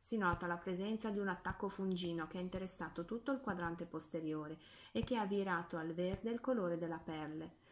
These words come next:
Sul piatto anteriore invece resta visibile solo la foderatura in stoffa. Del rivestimento in cuoio rimangono solo i rimbocchi completamente ammuffiti.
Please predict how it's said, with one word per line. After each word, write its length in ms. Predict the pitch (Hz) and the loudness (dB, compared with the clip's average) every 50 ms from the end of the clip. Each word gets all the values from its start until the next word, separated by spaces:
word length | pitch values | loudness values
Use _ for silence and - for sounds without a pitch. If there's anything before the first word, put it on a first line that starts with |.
| - - | -20 -20
Sul 220 | - - - 208 202 | -8 -4 -2 -2 2
piatto 320 | - 254 254 254 - 180 | 4 4 4 4 2 0
anteriore 600 | 170 170 170 175 170 175 190 202 214 233 247 254 | 0 0 0 2 2 4 4 4 4 4 4 4
invece 520 | 240 233 220 196 196 202 196 - - 233 | 4 4 2 2 2 0 -2 -2 -2 -2
resta 340 | 233 226 240 233 - - 214 | 0 0 0 -2 0 0 0
visibile 580 | 180 175 180 180 214 240 247 240 247 240 240 226 | 2 2 2 2 2 2 4 4 4 2 2 0
solo 440 | - - - - 254 269 294 294 285 | -2 -2 2 4 4 6 6 4 4
la 120 | 277 262 | 2 2
foderatura 680 | 247 - 247 220 220 220 226 220 226 - 185 180 180 180 | 2 0 0 2 2 2 0 -2 0 0 0 2 2 2
in 100 | 185 180 | 0 -2
stoffa. 680 | - - - 180 170 160 165 - - - - 175 180 175 - - - - - - | -4 -6 -4 -2 -2 -2 -2 -6 -10 -6 -6 -4 -4 -6 -8 -16 -20 -20 -10 -6
Del 280 | - - 180 190 202 226 | -2 0 2 4 4 4
rivestimento 720 | 233 226 202 190 185 185 - 196 180 190 208 220 214 - | 4 4 2 2 0 -2 -2 0 0 2 2 0 0 0
in 140 | 196 190 190 | 0 0 0
cuoio 500 | 185 - 180 170 165 160 160 165 170 170 | 0 2 4 4 4 4 4 2 2 2
rimangono 580 | 175 202 220 220 202 180 170 165 165 165 175 170 | 2 2 2 2 2 2 2 2 0 0 -2 -2
solo 280 | - - 208 214 233 | -2 -2 0 2 2
i 40 | 226 | 2
rimbocchi 640 | 208 190 175 175 175 180 214 220 214 - - 165 156 | 2 2 2 2 4 2 2 0 -2 -4 -6 -6 -4
completamente 800 | - - 175 175 180 196 196 - 196 190 170 156 156 165 170 - | -2 -2 -2 0 0 -2 -2 0 0 0 0 0 0 -2 -2 -2
ammuffiti. 800 | 214 214 214 220 226 214 - - - 170 156 156 - - - - | 0 2 4 4 4 2 0 -2 -2 0 0 -2 -4 -10 -12 -14